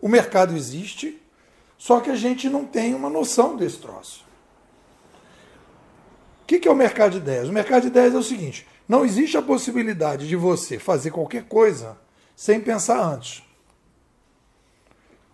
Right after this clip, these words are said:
O ser humano pensa, tem uma narrativa, para depois, então,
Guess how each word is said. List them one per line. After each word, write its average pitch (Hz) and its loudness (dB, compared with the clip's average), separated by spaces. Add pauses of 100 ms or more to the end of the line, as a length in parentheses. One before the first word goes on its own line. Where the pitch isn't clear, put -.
O 147 -14
ser 202 6
humano 214 0
pensa, 214 -2 (100)
tem 202 6
uma 180 2
narrativa, 175 -2 (440)
para 220 6
depois, 214 2
então, 208 0